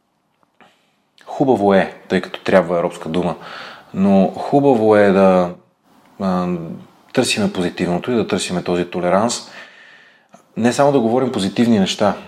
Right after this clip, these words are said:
а чумата на новото време е да бъдем позитивни, една такава фраза. Да бъдем позитивни е нещо много хубаво,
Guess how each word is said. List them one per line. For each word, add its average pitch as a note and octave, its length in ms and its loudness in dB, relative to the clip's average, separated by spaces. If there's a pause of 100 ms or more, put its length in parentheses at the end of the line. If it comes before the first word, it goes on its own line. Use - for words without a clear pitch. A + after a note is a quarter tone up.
(360)
а G2 520 2
чумата C#3+ 340 0
на A2 100 2
новото A#2 360 2
време A2 400 0
е - 200 -6
да G2 100 -2
бъдем B2 300 2
позитивни, F2+ 680 -4
една E2+ 200 0
такава E2 320 -2
фраза. E2 360 -2 (1700)
Да B1+ 120 -8
бъдем G#2 260 2
позитивни A2 400 -2
е G#2 40 0
нещо G#2+ 220 -4
много G#2+ 140 -2
хубаво, F2 380 -4